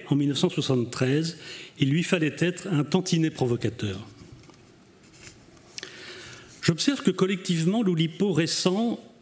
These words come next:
soit répond volontiers à des commandes, l'imita-, l'immigration expliquée à ma grand-mère, le, le livre d'Aliénor, Boris Vian, ou se trouve à l'initiative.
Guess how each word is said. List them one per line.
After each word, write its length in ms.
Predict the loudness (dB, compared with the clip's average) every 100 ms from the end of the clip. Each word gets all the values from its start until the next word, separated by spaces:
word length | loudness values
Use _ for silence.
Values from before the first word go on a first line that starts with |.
| _ -20 -20 -6
soit 300 | 0 2 2
répond 460 | 2 2 2 2 2
volontiers 500 | 2 2 0 2 2
à 60 |
des 100 | 2
commandes, 580 | 2 2 4 2 0 -2 -4 -18 -20 -20 -20 -20 -20 -20 0
l'imita-, 340 | 2 2 2 0 2
l'immigration 880 | 2 2 2 0 0 2 2 2
expliquée 400 | 0 0 0 2
à 60 | 2
ma 100 | 2
grand-mère, 480 | 2 2 2 2 2
le, 280 | 2 2 4
le 60 |
livre 300 | 4 2 2
d'Aliénor, 640 | 4 4 4 4 2 0 0
Boris 380 | 2 2 2
Vian, 360 | 2 2 2 0 -4 -18 -20 -20 -20 -6 0
ou 160 | 2 2
se 140 | -2
trouve 260 | 0 2 2
à 60 |
l'initiative. 840 | 4 2 2 0 0 -2 -2 -2